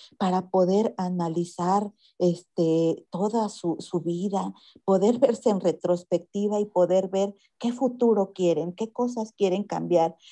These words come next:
qué cosas quieren mantener, y no como un pro-, proceso aleccionador en el que una llegue y le diga, "Mira, esto es así, ya asado, y así". No, no como un proceso en el que voy y lleno,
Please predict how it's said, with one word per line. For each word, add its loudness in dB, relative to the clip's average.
qué 4
cosas -2
quieren 0
mantener, -2
y 4
no 2
como 2
un 0
pro-, 2
proceso -2
aleccionador 2
en 2
el 2
que 0
una 0
llegue -2
y 0
le 0
diga, -6
"Mira, -4
esto 0
es -2
así, -2
ya -2
asado, -2
y -4
así". -8
No, 2
no 0
como 2
un -4
proceso -4
en -6
el -8
que -8
voy 0
y -2
lleno, 4